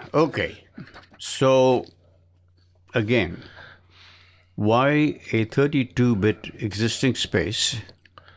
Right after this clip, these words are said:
oh, sorry, editing space, that cannot be displayed, and even if it could, I could only see ten million of them. I keep coming back to this, but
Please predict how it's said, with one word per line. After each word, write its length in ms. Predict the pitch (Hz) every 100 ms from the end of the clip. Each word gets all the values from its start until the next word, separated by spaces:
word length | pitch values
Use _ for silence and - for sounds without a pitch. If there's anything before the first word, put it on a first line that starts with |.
| _ - - - -
oh, 160 | 117 104
sorry, 340 | - 92 85
editing 400 | 113 131 110 82
space, 420 | - - - - - - - - - - - - -
that 380 | 131 127 - -
cannot 400 | 160 170 170 151
be 140 | 131
displayed, 760 | 113 - - 90 82 113 - - _ _ _ _ - -
and 280 | 120 127 -
even 560 | 170 180 180 170 156 - _ _ _
if 180 | 143 -
it 240 | 123 -
could, 380 | - 160 85 - - - _ _ - - - -
I 100 | 120
could 180 | 143
only 240 | 110 135 127
see 180 | 123 117
ten 280 | 117 113
million 420 | 110 107 104 107 - -
of 200 | 110 101
them. 260 | 101 73 - _ -
I 100 | 110
keep 280 | 104 120 107
coming 280 | - 117 104
back 240 | 110 120 90
to 60 |
this, 220 | 85 71
but 260 | - 104